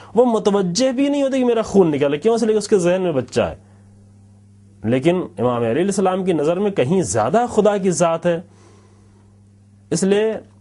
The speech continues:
یہ سارے واقعات جو تاریخی واقعات جو موجود ساری حقیقت، کب یہ، یہ کب پیش آتا ہے؟ یہ اس وقت پیش آتا ہے کہ جب انسان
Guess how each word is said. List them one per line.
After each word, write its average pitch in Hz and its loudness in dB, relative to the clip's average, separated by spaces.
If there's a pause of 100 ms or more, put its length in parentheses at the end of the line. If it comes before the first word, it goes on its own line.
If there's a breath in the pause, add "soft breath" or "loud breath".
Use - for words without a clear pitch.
(220)
یہ 160 2
سارے 170 0
واقعات 175 -2
جو 196 0
تاریخی 214 0
واقعات 196 0
جو 190 0
موجود 165 0
ساری 175 0
حقیقت، 151 -4
کب 214 2
یہ، 202 0
یہ 175 0
کب 220 2 (320)
پیش 202 2
آتا 180 2
ہے؟ 165 -4 (500 soft breath)
یہ 127 -2
اس 143 -2
وقت 165 -2
پیش 139 0
آتا 135 2
ہے 139 0
کہ 131 -4
جب 123 -4
انسان 131 -2